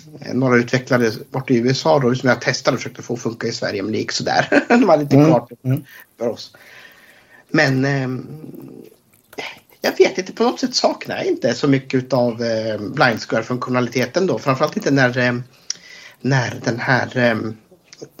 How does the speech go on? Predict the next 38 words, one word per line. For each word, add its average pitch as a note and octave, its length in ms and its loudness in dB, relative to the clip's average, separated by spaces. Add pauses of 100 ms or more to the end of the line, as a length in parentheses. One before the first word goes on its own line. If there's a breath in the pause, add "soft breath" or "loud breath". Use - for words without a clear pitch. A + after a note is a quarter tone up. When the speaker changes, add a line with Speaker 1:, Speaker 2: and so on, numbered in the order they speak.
(300)
Speaker 1:
kollektivtrafiknavigeringen C3 1200 4
dök F3 200 4
upp A#2+ 160 -2
i B2 40 -4
Google A2 260 -2
Maps, - 240 0
så C#3+ 60 -8
tyckte - 260 -4
jag B2+ 120 4
att B2 260 -4
för - 140 0
det C3 100 6
jag G3+ 200 6
just D#3 260 2
nu A#3+ 180 6
använder G#2 360 -4
så - 120 -6
räckte A#2 260 -6
det G2 60 -4
jättebra. - 400 -6 (560)
Speaker 2:
Mm. D3 200 6 (2500 soft breath)
Eh, D3+ 640 8
där E3 160 8
är A3 100 6
det G#3+ 60 2
nog F#3+ 400 0
så - 100 2
här D#3 240 4
som E3+ 280 -2
Jack D#3+ 220 -2
sa D3 180 -2
tidigare, C#3+ 520 2
man E3 480 2
får F#3 460 0
ut D#3 260 0
och C3+ 140 -2
pröva. C3 600 6
Enklast D#3 600 2